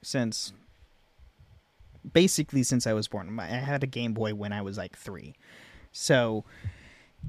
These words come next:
I've always been gaming. Uh, now, Final Fantasy, though, I was introduced to Final Fantasy, I was probably around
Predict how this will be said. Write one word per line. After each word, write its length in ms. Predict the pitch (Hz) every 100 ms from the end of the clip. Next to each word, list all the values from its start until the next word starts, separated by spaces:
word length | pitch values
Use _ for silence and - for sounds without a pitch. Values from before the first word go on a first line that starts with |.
| -
I've 140 | 160 160
always 280 | 151 143 131
been 140 | 123
gaming. 400 | 107 104 98 135 - - -
Uh, 280 | 151 143
now, 180 | 143 147
Final 340 | 139 185 208 190
Fantasy, 640 | - 220 254 220 - 123
though, 460 | 117 110 107 113 - - -
I 200 | 139 160
was 200 | 196 214
introduced 600 | - 175 - 160 143 147
to 80 | -
Final 300 | - 147 139
Fantasy, 920 | 131 131 123 127 - 123 120 117 117 117 - - - - -
I 80 | 135
was 260 | 147 156 - -
probably 960 | - - 147 139 143 147 156 160 156 151
around 800 | 143 143 135 139 143 143 147